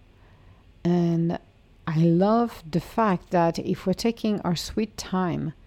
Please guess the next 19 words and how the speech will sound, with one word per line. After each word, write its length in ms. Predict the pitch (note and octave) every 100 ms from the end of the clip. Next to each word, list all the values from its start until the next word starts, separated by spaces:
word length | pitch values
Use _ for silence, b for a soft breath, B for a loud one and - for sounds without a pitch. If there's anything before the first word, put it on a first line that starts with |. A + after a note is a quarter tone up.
| b b b
and 160 | F3+ F3
really 240 | G3 A3
discover 600 | G#3 G#3 - - F#3 F#3+
who 140 | F3+ F#3
we 120 | F3
truly 360 | E3+ - F3 E3+
are, 360 | E3+ D#3 -
really 580 | D#3+ E3 G3+ G#3+ G3+ F#3+
embrace 540 | F3+ F#3 E3 F3 F3 -
who 160 | F3+
we 100 | E3
truly 380 | D#3+ - E3 D#3+
are, 300 | D#3 D3+ C#3+ b b b b
then 480 | D#3+ F3 F3+ F3 - - D3 D3+
we 260 | F3 F#3+ -
are 260 | F#3 G3+ G#3
welcoming 920 | F3 F3 F3+ - F#3 F3 D#3 D3 C3 E3+
those 380 | G3 E3 E3 -
beautiful 460 | D#3+ E3 D#3+ -